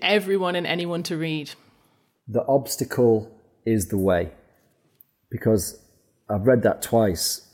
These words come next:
Speaker 2: in
Speaker 1: And
Speaker 2: the
Speaker 1: that's
Speaker 2: last
Speaker 1: Ryan
Speaker 2: few
Speaker 1: Holiday,
Speaker 2: months.
Speaker 1: isn't it?
Speaker 2: Mm-hmm.
Speaker 1: Ryan Holiday, yeah.
Speaker 2: I, I think the second time I read it, it actually made more sense, or I was able to maybe resonate. I was in a headspace that kind of like, "Okay, yeah, yeah, I see that now." Because I use a lot of that stuff when I'm working with people and I'm coaching or I'm,
Speaker 1: Hmm.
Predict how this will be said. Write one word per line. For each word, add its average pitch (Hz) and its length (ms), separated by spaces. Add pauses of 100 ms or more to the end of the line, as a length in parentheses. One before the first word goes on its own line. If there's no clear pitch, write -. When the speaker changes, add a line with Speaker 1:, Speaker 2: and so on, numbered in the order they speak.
(100)
Speaker 2:
in 196 60
Speaker 1:
And 190 100
Speaker 2:
the 208 40
Speaker 1:
that's 170 220
Speaker 2:
last 190 80
Speaker 1:
Ryan 190 200
Speaker 2:
few 190 40
Speaker 1:
Holiday, 185 300
Speaker 2:
months. 175 160
Speaker 1:
isn't 165 160
it? - 80 (440)
Speaker 2:
Mm-hmm. 92 420
Speaker 1:
Ryan 170 160
Holiday, 160 340
yeah. 156 140 (580)
Speaker 2:
I, 127 240
I 113 40
think 147 140
the 147 80
second 160 300
time 123 160
I 113 40
read 107 200
it, 110 80
it - 20
actually 107 300
made 107 220
more 101 160
sense, 110 380
or 101 140
I 101 40
was 101 120
able 107 200
to - 80
maybe 107 200
resonate. 101 500
I 87 40
was 98 140
in 101 80
a 98 40
headspace 98 580
that - 220
kind 98 180
of 92 140
like, 90 200 (720)
"Okay, 120 420
yeah, 165 220
yeah, 170 240
I 123 40
see 156 260
that 110 180
now." 95 180
Because 117 280
I 131 40
use 131 320
a 135 40
lot 113 140
of 101 120
that 104 140
stuff - 300
when 104 80
I'm 98 220
working 113 280
with 101 120
people 101 280
and 95 80
I'm 92 120
coaching 95 540
or 92 160
I'm, 90 160
Speaker 1:
Hmm. 185 200